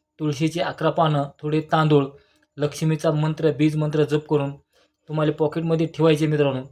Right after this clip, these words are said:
तर प-, अ, तर प-, काय होईल,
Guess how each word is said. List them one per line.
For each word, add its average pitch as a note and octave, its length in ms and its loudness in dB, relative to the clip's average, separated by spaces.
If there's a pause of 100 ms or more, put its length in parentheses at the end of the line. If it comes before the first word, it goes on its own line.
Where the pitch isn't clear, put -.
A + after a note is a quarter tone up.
(560)
तर D3 80 -8
प-, D3 640 -2 (520)
अ, C3 240 -8
तर D#3 120 -2
प-, D3+ 120 -4
काय E3+ 220 0
होईल, C#3+ 240 2